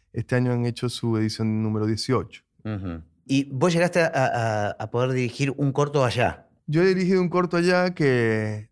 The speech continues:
Speaker 1: no forma parte de mi filmografía oficial,
Speaker 2: <laughs>
Speaker 1: porque
Speaker 2: Esa, esa
Speaker 1: fue un
Speaker 2: cosa que uno guarda.
Speaker 1: quilombo, un quilombo terrible. Es un proyecto de ciencia ficción, eh, que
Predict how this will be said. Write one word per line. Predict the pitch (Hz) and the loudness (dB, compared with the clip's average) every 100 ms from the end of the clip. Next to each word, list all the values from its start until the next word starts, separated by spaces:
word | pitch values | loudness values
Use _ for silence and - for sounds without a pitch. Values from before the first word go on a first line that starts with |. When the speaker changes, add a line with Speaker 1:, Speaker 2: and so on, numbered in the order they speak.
| - | -4
Speaker 1:
no | 120 127 | 0 0
forma | 127 143 143 | 0 0 0
parte | 120 135 131 | 2 0 2
de | 123 | 0
mi | 117 | 0
filmografía | - 113 110 107 131 | -2 -2 -2 -2 0
oficial, | 123 131 - 151 131 123 143 | 0 -2 -4 0 0 0 -2
Speaker 2:
<laughs> | |
Speaker 1:
porque | 147 107 120 110 107 113 | -2 0 0 2 2 2
Speaker 2:
Esa, | 120 139 | 2 2
esa | 131 - 131 | 2 2 2
Speaker 1:
fue | 160 | 4
un | 139 | 4
Speaker 2:
cosa | 147 | 6
que | 135 | 6
uno | 147 147 | 6 8
guarda. | 143 139 135 | 6 6 4
Speaker 1:
quilombo, | 135 147 143 143 135 - - | 2 0 -2 -4 -6 -8 -4
un | 120 | -2
quilombo | 123 123 123 120 | 0 0 0 0
terrible. | 127 151 160 135 | 0 2 2 2
Es | 127 | 0
un | 127 123 | -2 -2
proyecto | 123 123 123 | -2 -2 -2
de | 120 | -2
ciencia | 135 127 | -2 -4
ficción, | 123 117 - 160 131 117 | -6 -6 -2 0 0 -4
eh, | 107 104 | -6 -10
que | 104 | -12